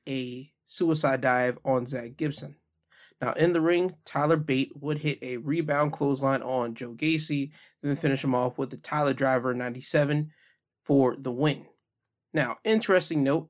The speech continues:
after the match, you would see, uh, Joe Gacy soaking in his loss, and you could see behind him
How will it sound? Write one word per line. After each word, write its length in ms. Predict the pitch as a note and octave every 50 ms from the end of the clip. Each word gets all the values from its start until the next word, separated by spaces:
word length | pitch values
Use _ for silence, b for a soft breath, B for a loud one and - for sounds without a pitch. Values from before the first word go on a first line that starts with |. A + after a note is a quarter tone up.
| _ -
after 260 | D#3 D3+ D3+ D3+ D#3
the 80 | C#3+ C3+
match, 300 | C#3+ D3 C#3+ C#3 - -
you 80 | C#3+ C#3+
would 180 | D3+ D3 C#3+
see, 380 | - - D#3 C#3+ C#3 C#3 C#3 b b b b b b b b
uh, 180 | B2+ B2 B2
Joe 240 | A#2 B2 C3+ C#3 C#3
Gacy 760 | B2 C3+ C#3 C3+ C3 C3 - - C#3 C3+ C3 B2+ B2+ C3+ D3+ -
soaking 520 | - - - - D#3 C#3+ C#3 - D3+ C#3
in 140 | B2+ B2+ B2+
his 160 | B2+ A#2+ C3
loss, 680 | C#3+ - C3+ C3+ C#3 C#3 B2+ C3 - - - - - - b b b b b b b
and 100 | C3+ C3
you 120 | C3+ C3+
could 100 | C3+ C3
see 200 | - - F3+ D#3+
behind 480 | - - B2+ A#2+ C3+ C#3+ C#3+ C#3+ C#3 C3+
him 260 | C3+ C3+ C3 C3 C3+